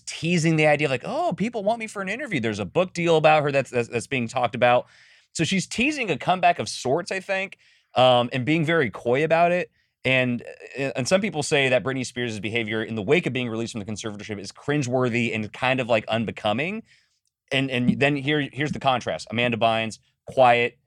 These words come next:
minding her business, doesn't want back in show business. Is, is Amanda Bynes, is the way she dealing with this, does that make Britney Spears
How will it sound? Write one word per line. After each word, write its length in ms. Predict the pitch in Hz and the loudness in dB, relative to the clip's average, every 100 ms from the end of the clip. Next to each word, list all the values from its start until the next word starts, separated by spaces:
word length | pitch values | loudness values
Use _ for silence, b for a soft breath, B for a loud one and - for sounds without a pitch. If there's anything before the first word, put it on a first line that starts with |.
| _ | _
minding 380 | 98 117 127 131 | -2 0 0 0
her 140 | 123 117 | -4 -2
business, 600 | 113 104 107 110 - - _ _ - | -2 -2 -2 -4 -6 -12 _ _ -4
doesn't 280 | 110 120 139 | 0 0 2
want 180 | 131 113 | 0 4
back 220 | 120 117 | 2 2
in 80 | 107 | -2
show 200 | 120 117 | 0 0
business. 320 | 110 110 101 b b b _ | 0 -4 -8 b b b _
Is, 200 | 139 131 123 | -4 -4 0
is 140 | 143 | 0
Amanda 340 | 131 139 185 208 | 4 4 2 2
Bynes, 420 | 147 139 147 135 | 4 2 -2 -4
is 280 | 120 107 - | -6 -8 -12
the 120 | 110 | -8
way 200 | 101 123 | -2 0
she 160 | 131 127 | 0 -4
dealing 300 | 101 104 107 | -2 0 0
with 120 | 95 | -2
this, 180 | 95 - | -6 -6
does 320 | 113 104 95 | -8 -8 0
that 220 | 113 143 | 2 2
make 180 | 151 143 | -2 -8
Britney 280 | 131 117 107 | -8 -8 -8
Spears 640 | - 101 101 101 98 - | -8 -4 -4 -2 -6 -10